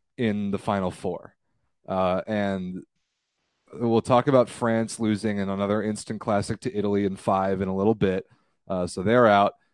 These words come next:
Why? Wh-, why is it such that Slovenia gets this, a free road to the Final Four and the United States, our only two losses are to Poland twice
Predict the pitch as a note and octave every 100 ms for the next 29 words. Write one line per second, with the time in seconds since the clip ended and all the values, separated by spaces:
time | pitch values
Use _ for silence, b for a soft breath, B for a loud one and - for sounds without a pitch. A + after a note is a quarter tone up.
0 | _ _ _ _ _ - D3 D#3 D3+ D#3+
1 | D#3+ C3+ G#2 A2 B2+ C#3+ D3+ C#3 C#3+ F3
2 | F#3+ F3+ C3+ D3 - - C3 - B2 A2+
3 | - - C#3+ A#2 B2 C3 B2 A2 G#2+ -
4 | A2 - A2+ - C3 A#2+ A#2 G#2+ G#2 G2+
5 | - A2 G2+ - - G2 F#2 F#2+ G#2 A2
6 | A2 A#2+ A#2 - A#2 G2+ - A2+ G#2+ A#2
7 | B2+ - B2 A2 G#2+ G#2 G#2 F#2+ - b
8 | b A#2 A2+ - - D3+ C#3+ A2 G2 F#2+
9 | _ - - F3+ D3 G2+ - -